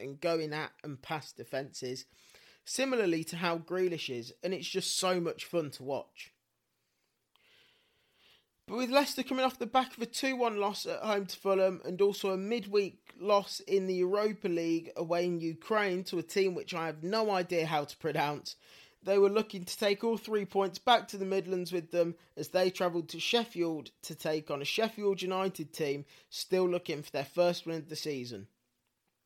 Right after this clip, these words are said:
With ma-, with massive Sheffield Wednesday fan Jamie Vardy up top for Leicester,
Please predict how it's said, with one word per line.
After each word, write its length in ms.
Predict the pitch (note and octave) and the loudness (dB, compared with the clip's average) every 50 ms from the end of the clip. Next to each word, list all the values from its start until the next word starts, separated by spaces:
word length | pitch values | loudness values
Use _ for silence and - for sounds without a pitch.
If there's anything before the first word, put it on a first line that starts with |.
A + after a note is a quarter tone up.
| _ _ _ _ _ _ _ - - - - - - - _ _ _ | _ _ _ _ _ _ _ -20 -20 -20 -20 -20 -20 -20 _ _ _
With 240 | - G3+ G#3 F3+ E3 | 2 2 2 2 2
ma-, 300 | F3 G#3 A3 A#3 B3 A3+ - - _ _ - - _ _ _ _ _ _ _ _ _ _ _ _ _ _ _ _ - | -4 -4 -2 0 0 0 -2 -6 _ _ -20 -20 _ _ _ _ _ _ _ _ _ _ _ _ _ _ _ _ -2
with 200 | G3+ G#3+ F#3 F3+ | -2 -2 -2 0
massive 460 | G#3 A#3+ B3 A#3 - - A#3+ A#3 F#3+ | 0 0 0 0 0 -2 -4 -4 -2
Sheffield 520 | - - A3+ A3 G3+ - G3+ F#3+ F#3+ F#3+ | 0 2 2 2 2 2 4 4 4 4
Wednesday 460 | F#3 F#3+ F#3 F#3 F#3 - - E3+ E3+ | 2 0 0 0 -2 -4 0 0 0
fan 440 | E3+ - - E3+ E3 F3 F#3+ G3 G3 F3+ | 0 0 -2 0 0 0 -2 -2 -4 -2
Jamie 400 | - F#3 F3+ F3+ F3+ E3+ F3 E3 | 2 2 4 4 4 4 2 2
Vardy 400 | - F#3 F3 F3 F3+ F3 F3+ F3 | 4 6 8 8 8 6 4 0
up 140 | C#3+ - | 0 -2
top 240 | - - D#3+ - - | -2 -2 -2 -2 -2
for 80 | - D#3+ | -4 -4
Leicester, 520 | D#3+ D#3+ D3 - - - - D3 D#3 D#3 | -2 -4 -4 -6 -8 -6 -4 -4 -4 -4